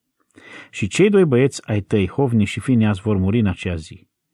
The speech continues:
Credeți că inima lui Eli nu a fost frântă? A fost prea ocupat să slujească, să aibă grijă de toți ceilalți și nu a putut să aibă grijă de fiii săi. Nu voi uita niciodată o poveste pe care mi-a spus-o cineva care era evanghelist.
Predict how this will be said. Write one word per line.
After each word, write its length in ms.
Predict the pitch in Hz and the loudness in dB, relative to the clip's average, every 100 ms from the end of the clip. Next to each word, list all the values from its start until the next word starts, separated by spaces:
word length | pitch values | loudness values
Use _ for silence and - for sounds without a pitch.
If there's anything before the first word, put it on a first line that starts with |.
| _ _ _ - _ _ | _ _ _ -20 _ _
Credeți 420 | - 131 135 131 | -4 0 0 0
că 100 | - | 0
inima 280 | 120 120 113 | 2 4 4
lui 160 | 104 98 | 2 2
Eli 180 | 104 98 | 2 2
nu 140 | 98 | 0
a 60 | 95 | -2
fost 220 | 95 - | -6 -8
frântă? 520 | 98 143 143 80 - _ _ _ | -2 0 0 -6 -10 _ _ _
A 100 | - | -12
fost 280 | 98 101 - - | -8 -8 -8 -6
prea 220 | 127 147 | -2 2
ocupat 460 | 156 - 107 117 113 | 0 -2 -4 -4 -4
să 140 | 120 | -6
slujească, 580 | 104 104 90 87 - 85 | -4 -4 -4 -6 -10 -14
să 140 | - | -4
aibă 200 | 120 117 | 0 0
grijă 280 | 104 104 107 | 0 0 0
de 120 | 92 | -2
toți 300 | 87 - 156 | -4 -4 -4
ceilalți 520 | - 131 87 71 - _ - - - | -2 -4 -4 -8 -14 _ -20 -20 -14
și 240 | - 143 | -4 0
nu 180 | 113 160 | 4 4
a 80 | 202 | 2
putut 260 | - 127 | 0 -6
să 100 | 120 | -2
aibă 180 | 123 110 | 0 2
grijă 280 | 95 98 101 | 0 0 -2
de 260 | 90 98 - | -2 -4 -6
fiii 320 | _ - 82 | _ -10 -8
săi. 360 | 78 - - _ _ _ _ _ _ _ | -10 -14 -20 _ _ _ _ _ _ _
Nu 120 | 190 | 0
voi 140 | 240 240 | 4 4
uita 220 | 156 147 | 4 4
niciodată 400 | 139 - 170 170 | 2 2 0 -2
o 40 | |
poveste 400 | 117 104 139 - | -2 0 0 0
pe 100 | 104 | -4
care 200 | 107 107 | -2 0
mi-a 120 | 104 101 | 2 0
spus-o 320 | - 117 127 | -4 -4 -4
cineva 360 | - 110 101 | -2 0 0
care 240 | 127 104 95 | -2 -2 -2
era 240 | 98 110 | 0 0
evanghelist. 680 | 98 98 98 104 92 - - | 0 -2 -2 -2 -6 -12 -20